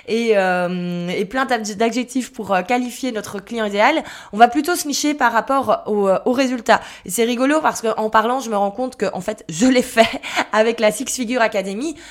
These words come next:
Donc, globalement, moi, je me suis nichée au niveau du résultat. Euh, je me suis nichée pour, justement, pouvoir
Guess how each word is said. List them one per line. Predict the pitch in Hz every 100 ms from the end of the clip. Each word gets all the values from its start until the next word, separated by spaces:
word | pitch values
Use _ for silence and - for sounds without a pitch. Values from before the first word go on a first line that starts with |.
| -
Donc, | 226 220
globalement, | 240 226 226 302
moi, | 247
je | 214 208
me |
suis | 214 - 262
nichée | 202 220 285 - 277 302
au | 285
niveau | 214 214 196 240 -
du | 156 277
résultat. | 269 220 208 170 233 302 - - - -
Euh, | 196 190 190
je | 185 196
me | 196
suis | - 269 -
nichée | 202 208 - 254 294
pour, | 294 233 254 -
justement, | 190 233 - 220 233
pouvoir | 269 214 180 220 247